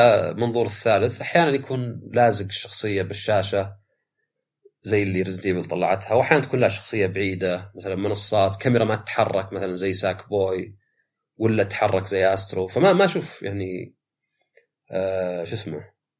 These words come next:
ما، ما أشوفه يعني يفرق مرة. يعني ممكن تقول أحيانًا مثلًا إنه والله النطنطة والمضارب باليدين مو بدقيق، بس ما قد كانت Resident Evil نطنطة ومضارب باليدين،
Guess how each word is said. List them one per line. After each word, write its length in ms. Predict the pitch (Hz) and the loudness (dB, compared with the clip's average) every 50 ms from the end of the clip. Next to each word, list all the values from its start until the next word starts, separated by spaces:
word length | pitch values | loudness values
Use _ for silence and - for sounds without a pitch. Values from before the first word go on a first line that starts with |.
| _ _ _ _ _ _ _ _ _ _ - | _ _ _ _ _ _ _ _ _ _ -4
ما، 80 | 185 | 2
ما 100 | 220 240 | 4 4
أشوفه 240 | 247 254 254 - 151 | 4 4 4 4 4
يعني 320 | 123 123 123 120 117 110 - | 6 6 4 2 0 2 2
يفرق 280 | 131 131 - - 120 | 0 0 2 -2 -2
مرة. 460 | 104 98 95 107 123 - - 82 82 82 | -2 0 2 2 2 2 2 -2 -4 -4
يعني 140 | 78 82 | -6 -4
ممكن 160 | 110 160 160 175 | -4 -2 -2 -2
تقول 200 | 160 156 151 147 | 2 4 4 4
أحيانًا 200 | - - 139 127 120 | 6 6 4 4 4
مثلًا 240 | 110 113 113 110 110 | 2 2 2 2 0
إنه 200 | 110 107 104 101 | -2 -2 0 2
والله 300 | 104 104 101 101 98 95 | 2 2 4 2 2 2
النطنطة 580 | 101 101 104 120 120 120 117 101 95 101 92 | 2 2 2 2 2 2 0 -2 -2 0 0
والمضارب 1400 | 87 87 90 90 80 - 82 80 - - - _ _ _ _ _ _ _ _ _ _ - 101 98 113 113 107 101 92 | 0 0 0 -2 -4 -6 -6 -8 -12 -14 -18 _ _ _ _ _ _ _ _ _ _ -4 4 8 8 10 8 8 4
باليدين 420 | 101 101 104 95 104 113 107 98 | 2 0 0 2 2 2 2 2
مو 80 | 98 101 | 0 0
بدقيق، 540 | 101 101 101 98 104 104 85 - - - - | 2 0 0 0 0 -4 -4 -6 -10 -14 -10
بس 180 | - - - | -8 -4 0
ما 60 | 208 220 | 0 0
قد 140 | 170 - | 0 -2
كانت 280 | - - 113 101 92 101 | -2 0 0 0 0 -4
Resident 280 | - 95 95 98 92 101 | -6 -6 -6 -6 -4 -2
Evil 420 | 104 95 92 90 92 82 80 85 | -2 -2 -2 -2 -4 -4 -2 0
نطنطة 400 | 98 101 98 98 95 87 - 90 | -2 -2 -2 -2 -6 -4 -2 -2
ومضارب 480 | 87 87 87 87 92 95 92 92 85 80 | -4 -4 -4 -4 -2 0 0 0 -2 -4
باليدين، 360 | 87 90 85 85 87 82 | -6 -8 -6 -4 -6 -6